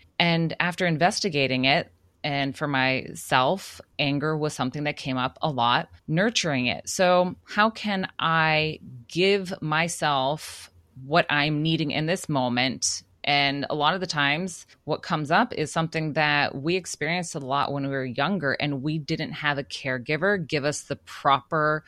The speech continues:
comfort for processing these strong emotions. And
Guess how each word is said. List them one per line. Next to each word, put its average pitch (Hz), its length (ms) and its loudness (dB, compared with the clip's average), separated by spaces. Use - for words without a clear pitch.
comfort 165 680 0
for 156 140 -6
processing 139 1200 -2
these 139 260 -6
strong 131 480 -2
emotions. 143 800 -4
And 147 260 0